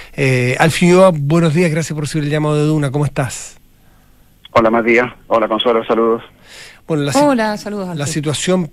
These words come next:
Speaker 1: particularmente, eh, eh, eh, dura y difícil que están viviendo los cubanos, que no es nueva, pero parece ser que empeora, puede empeorar aún más, incluso,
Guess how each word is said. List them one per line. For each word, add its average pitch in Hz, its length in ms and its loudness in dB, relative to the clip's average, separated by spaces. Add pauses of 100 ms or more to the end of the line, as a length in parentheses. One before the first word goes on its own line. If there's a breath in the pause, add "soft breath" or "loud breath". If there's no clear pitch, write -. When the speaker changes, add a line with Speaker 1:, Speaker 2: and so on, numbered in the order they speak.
Speaker 1:
particularmente, 185 1400 0
eh, 156 100 -8
eh, 139 540 -8
eh, 123 340 -12
dura 156 640 2
y 135 220 -4
difícil 156 500 -2
que 135 60 -6
están 139 220 -4
viviendo 147 320 0
los 139 140 -4
cubanos, 165 460 2
que 135 80 -2
no 151 100 2
es 151 40 4
nueva, 170 400 4
pero 151 160 -2
parece 143 320 -4
ser 151 240 -4
que 165 380 -2 (240 loud breath)
empeora, 170 600 0
puede 202 380 0
empeorar 165 560 0
aún 151 320 -2
más, 190 300 -2
incluso, 180 560 -2